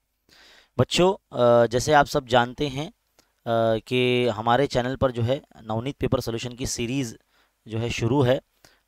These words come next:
और हम जो है मैथमेटिक्स, अ, के जो क्वेश्चंस के सॉल-, सॉल्यूशन आपको दे रहे हैं मैथ्स वन, मैथ्स टू के। तो जो बुकलेट आई है मार्केट में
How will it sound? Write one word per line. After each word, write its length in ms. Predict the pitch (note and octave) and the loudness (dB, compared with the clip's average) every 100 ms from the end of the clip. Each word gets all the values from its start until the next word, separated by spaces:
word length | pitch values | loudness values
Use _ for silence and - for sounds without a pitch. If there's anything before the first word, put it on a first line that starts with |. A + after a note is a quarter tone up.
| - | -6
और 320 | G#2+ A2 G#2 G#2+ A2 G#2+ G2+ | -2 0 0 -2 -2 -2 -2
हम 240 | G#2+ B2 A#2+ | -4 -6 -4
जो 100 | A2+ | -2
है 140 | A#2+ | -2
मैथमेटिक्स, 720 | A2+ G#2+ B2+ B2+ A#2 D3+ - | -2 -4 -2 -4 -4 -4 -6
अ, 40 | - _ _ _ _ - A2+ A2+ A2+ G#2+ _ _ _ - | -10 _ _ _ _ -8 -4 -2 -2 -4 _ _ _ -6
के 260 | B2+ B2+ | -2 -2
जो 220 | A2+ A#2+ A#2+ _ - | -2 -6 -8 _ -2
क्वेश्चंस 360 | A#2 - C#3 | -2 -2 -8
के 100 | C3 | -6
सॉल-, 420 | C3+ - A#2+ A#2+ - | -8 -2 -2 -2 -6
सॉल्यूशन 380 | A2+ A#2+ C3+ | -8 -8 -4
आपको 240 | B2+ - B2+ | -4 -4 -4
दे 180 | A#2 A#2 | -2 0
रहे 120 | C#3 | -2
हैं 200 | C3 - _ - _ _ - | -4 -14 _ -20 _ _ -6
मैथ्स 260 | A2 - | -6 -4
वन, 80 | B2 | -8
मैथ्स 280 | A#2+ G#2 - | -6 -10 -6
टू 80 | A#2+ | -6
के। 180 | - - _ _ _ _ _ _ - | -6 -10 _ _ _ _ _ _ -4
तो 300 | C3+ C#3 C#3+ | 0 0 0
जो 260 | C#3 D#3 | 0 -2
बुकलेट 460 | D3 C3+ - D#3+ F3 | 0 0 2 2 2
आई 200 | G2+ D3 | 2 0
है 140 | A#2+ | -2
मार्केट 380 | C3 A2 G#2 B2 - | -2 -4 -4 -10 -10
में 180 | C3 | -10